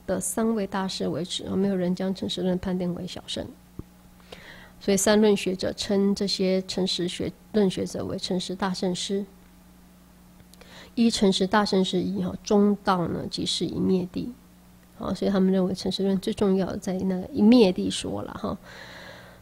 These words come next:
啊，所以根据这些诚实大圣师的这个论述，他们也认为呢，中道即是一灭地。你如果可以证得灭地的话，则能解脱生死。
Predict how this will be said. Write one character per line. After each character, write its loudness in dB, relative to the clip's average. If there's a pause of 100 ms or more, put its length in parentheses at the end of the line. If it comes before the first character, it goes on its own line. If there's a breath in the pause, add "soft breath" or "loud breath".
(300 loud breath)
啊， 0
所 4
以 6
根 6
据 4
这 2
些 2
诚 2
实 2
大 4
圣 2
师 0
的 -2
这 -6
个 -6
论 8
述， 2
他 0
们 6
也 0
认 0
为 -6
呢， -8
中 8
道 4
即 -6
是 -4
一 -6
灭 -2
地。 -10 (1120)
你 10
如 8
果 10
可 4
以 8 (140)
证 10
得 0
灭 6
地 2
的 -4
话， -6 (180)
则 2
能 4
解 -6
脱 -4
生 0
死。 -8